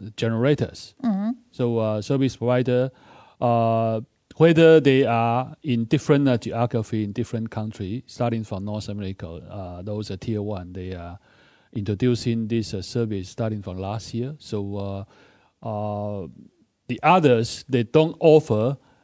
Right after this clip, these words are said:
Speaker 1: the same S D WAN to enterprise, uh,
Speaker 2: Mm-hmm.
Speaker 1: sometimes will be facing a challenge from the market. Yeah, so
Speaker 2: Mm-hmm.
Speaker 1: this can make, uh, the S D WAN become, uh, one of the hardest application and use case, uh.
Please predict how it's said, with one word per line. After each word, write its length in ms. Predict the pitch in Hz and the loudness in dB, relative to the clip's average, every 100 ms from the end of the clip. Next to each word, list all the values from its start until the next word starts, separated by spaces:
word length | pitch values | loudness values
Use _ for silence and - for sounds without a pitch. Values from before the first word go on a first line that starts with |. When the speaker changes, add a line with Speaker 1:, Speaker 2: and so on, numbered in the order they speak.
| _ - | _ -6
Speaker 1:
the 100 | 113 | -2
same 300 | - 139 135 | 2 2 2
S 180 | 135 123 | -2 0
D 140 | 127 | 0
WAN 180 | 127 123 | 2 0
to 100 | 117 156 | 0 -2
enterprise, 720 | 160 139 - 104 95 107 - | -4 -4 -4 -4 -4 -6 -6
uh, 140 | 101 | -4
Speaker 2:
Mm-hmm. 140 | 110 104 | -2 -2
Speaker 1:
sometimes 600 | 110 120 120 117 110 107 | 0 0 0 -2 -2 -4
will 180 | 104 104 | -6 -6
be 300 | 104 95 95 | -6 -8 -8
facing 460 | - 113 - 104 | -4 -4 -4 -8
a 100 | 98 | -8
challenge 520 | 92 117 101 87 90 - | -8 -6 -6 -8 -14 -16
from 240 | 101 90 | -14 -12
the 80 | 87 | -12
market. 540 | 92 98 95 - - _ _ _ - | -14 -14 -16 -18 -20 _ _ _ -6
Yeah, 180 | 104 90 | -6 -6
so 300 | - 95 95 | -10 -8 0
Speaker 2:
Mm-hmm. 340 | 247 214 233 - _ - | 0 2 -2 -4 _ -8
Speaker 1:
this 220 | 110 - | -6 -4
can 440 | - 127 127 123 - _ - _ _ _ 135 | 0 2 0 -4 -8 _ -20 _ _ _ 0
make, 260 | 139 113 | 2 4
uh, 160 | 123 110 | 2 2
the 200 | 110 123 | 0 0
S 180 | 120 - | 0 2
D 120 | 113 | 2
WAN 180 | 110 101 | 2 0
become, 420 | 101 113 107 101 | -4 -2 -2 -4
uh, 80 | 98 | -6
one 280 | 104 104 104 | -6 -6 -6
of 200 | 92 95 | -8 -10
the 220 | 87 87 | -10 -10
hardest 600 | - 107 95 85 - - _ _ _ _ _ - | -6 -6 -8 -12 -16 -20 _ _ _ _ _ -12
application 640 | 92 92 - 98 104 87 | -10 -10 -8 -8 -8 -14
and 140 | 87 | -14
use 200 | 85 90 | -14 -16
case, 400 | - 110 98 - | -12 -12 -12 -14
uh. 160 | - | -18